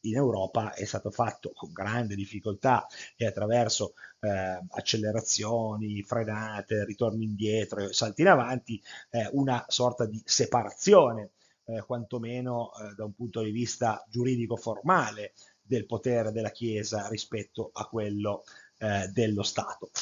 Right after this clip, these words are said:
In ogni caso lo vedremo, ma comunque alcuni storici hanno sostenuto che per Costantino sarebbe stato indifferente addirittura chi avrebbe prevalso al concilio,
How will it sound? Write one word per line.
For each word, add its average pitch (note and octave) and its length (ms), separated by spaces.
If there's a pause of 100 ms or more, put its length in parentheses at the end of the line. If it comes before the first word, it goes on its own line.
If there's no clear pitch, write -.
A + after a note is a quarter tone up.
(480)
In A#3+ 100
ogni F#3 160
caso C3 240
lo B2 100
vedremo, B2 460
ma G#3+ 100
comunque C#3+ 460
alcuni D3+ 280
storici A#2 440
hanno A#2+ 120
sostenuto C3+ 460
che A2+ 120
per - 200
Costantino C3 540
sarebbe A2 320
stato A#2+ 260
indifferente A#2+ 840
addirittura G#2+ 640
chi - 120
avrebbe G#2+ 300
prevalso A2 480
al G2+ 60
concilio, G#2+ 680